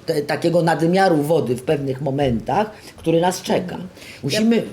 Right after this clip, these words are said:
Speaker 2: przy okazji tego, co mówisz, a propos właśnie nieregulowanych rzek, okazuje się, że Wisła jest, nie chcę teraz skłamać, chyba jedną z dwóch w Europie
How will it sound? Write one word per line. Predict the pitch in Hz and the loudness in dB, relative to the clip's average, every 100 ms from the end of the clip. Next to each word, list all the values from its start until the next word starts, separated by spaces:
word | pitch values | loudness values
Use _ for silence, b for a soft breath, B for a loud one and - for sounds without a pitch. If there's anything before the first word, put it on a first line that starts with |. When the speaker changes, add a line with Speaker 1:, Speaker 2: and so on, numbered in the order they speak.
| 151 | -6
Speaker 2:
przy | 226 | -4
okazji | 202 240 226 226 | -2 -2 -2 -2
tego, | 226 214 | -2 -2
co | 202 | -2
mówisz, | 220 220 180 - | -2 -4 -6 -10
a | |
propos | 180 208 214 | -6 -6 -4
właśnie | 196 196 202 | -4 -4 -4
nieregulowanych | 190 180 180 180 180 196 180 180 | -2 -4 -2 -4 -2 -4 -4 -6
rzek, | 156 - - | -6 -8 -10
okazuje | 180 170 180 214 180 | -10 -8 -6 -4 -4
się, | 170 156 135 - B B B | -6 -8 -8 -10 B B B
że | 160 170 160 156 | -10 -2 -2 -2
Wisła | 165 185 220 - - 139 127 165 - - 160 | -6 -4 -4 -4 -6 -4 -4 -6 -8 -10 -6
jest, | 175 180 - - B B B B | -4 -6 -12 -16 B B B B
nie | 226 | -4
chcę | 226 233 | -2 -2
teraz | 202 - | -2 -4
skłamać, | - - 185 151 127 - - | -8 -4 -4 -2 -6 -8 -18
chyba | - 226 190 190 | -8 -4 -2 -2
jedną | 208 220 214 196 | -2 -2 -2 -2
z | 185 | -4
dwóch | 165 170 180 233 180 - - - - - 180 | -8 -10 -2 0 0 -6 -18 -20 -20 -14 -2
w | |
Europie | 180 180 196 190 156 | 0 2 -2 -2 -4